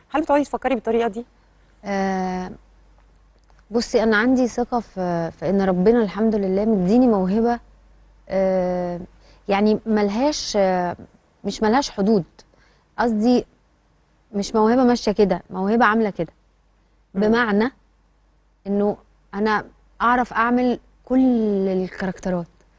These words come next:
Speaker 2: آه، كل الحاجات، كل، فانا، انت بتقولي عملت اسم، لا، انا م-، انا عندي اكتر من كده بكتير، وحاسة ان انا طول الوقت ما عملتش حاجة. يعني انا طول الوقت حاسة ان انا،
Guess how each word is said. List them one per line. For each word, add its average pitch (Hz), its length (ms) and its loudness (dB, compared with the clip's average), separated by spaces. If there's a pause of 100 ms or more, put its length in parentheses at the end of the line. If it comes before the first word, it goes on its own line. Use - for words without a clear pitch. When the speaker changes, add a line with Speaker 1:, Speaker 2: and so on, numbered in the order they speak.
(500)
Speaker 2:
آه، 202 140 -6
كل 262 340 6
الحاجات، 202 460 0 (140)
كل، 240 400 2 (340)
فانا، 262 460 0 (580)
انت 208 160 -8
بتقولي 240 220 -2
عملت 220 380 -2
اسم، 226 240 -2
لا، 233 160 0
انا 220 240 -4
م-، 220 160 0 (100)
انا 214 140 -4
عندي 226 300 2
اكتر 240 340 -6
من 196 140 -2
كده 240 180 0
بكتير، 240 400 0
وحاسة 247 440 -2
ان 226 80 4
انا 247 140 2
طول 254 160 -2
الوقت 226 220 -2
ما 196 80 -4
عملتش 196 380 -6
حاجة. 180 260 -14 (580)
يعني 190 180 -4
انا 214 120 2
طول 262 200 2
الوقت 240 300 0
حاسة 233 280 -6
ان 226 100 0
انا، 226 180 -2